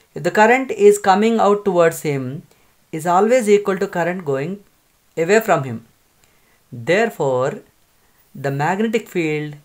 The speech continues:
is getting cancelled. So therefore, this will be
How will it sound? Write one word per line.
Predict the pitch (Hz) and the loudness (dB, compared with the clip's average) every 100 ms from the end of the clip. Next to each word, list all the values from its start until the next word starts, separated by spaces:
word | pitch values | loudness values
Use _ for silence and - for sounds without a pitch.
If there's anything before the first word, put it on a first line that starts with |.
| _ - | _ -14
is | 151 139 | -10 -8
getting | 135 139 165 151 | -8 -8 -8 -6
cancelled. | 196 202 190 143 117 110 _ _ _ _ _ | -4 -4 -6 -10 -12 -14 _ _ _ _ _
So | - 160 | -6 -4
therefore, | 139 160 185 - 151 151 147 - _ _ | -2 0 -2 -2 -2 -2 -4 -10 _ _
this | 151 202 220 - - _ _ _ _ _ _ | 2 2 2 -4 -16 _ _ _ _ _ _
will | 139 139 | -8 -6
be | 143 175 262 - | -2 0 0 -4